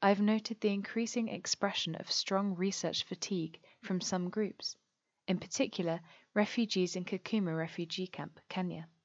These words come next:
Between twenty sixteen and twenty seventeen, I conducted large-scale research in this camp. As usual, I organized meetings with members of the refugee representative bodies in the camp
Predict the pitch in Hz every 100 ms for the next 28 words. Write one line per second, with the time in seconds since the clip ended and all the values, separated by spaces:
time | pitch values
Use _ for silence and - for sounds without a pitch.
0 | _ _ _ _ _ _ _ - - 202
1 | - 214 202 226 214 220 - 220 - -
2 | 208 214 - 190 196 185 175 - 208 180
3 | - - 165 - - - - - 220 226
4 | 220 180 - - 165 - 185 190 208 -
5 | - - 175 175 165 180 185 156 - -
6 | - 160 165 - - 160 - - _ _
7 | _ _ _ _ _ _ _ _ _ _
8 | _ _ _ - 175 165 196 214 185 160
9 | 160 - - - 208 214 240 254 254 247
10 | 208 185 - 160 160 170 175 180 185 202
11 | - 180 - 170 190 - 202 - 165 160
12 | - 170 175 180 - 190 - 165 160 160
13 | 165 165 - 160 151 -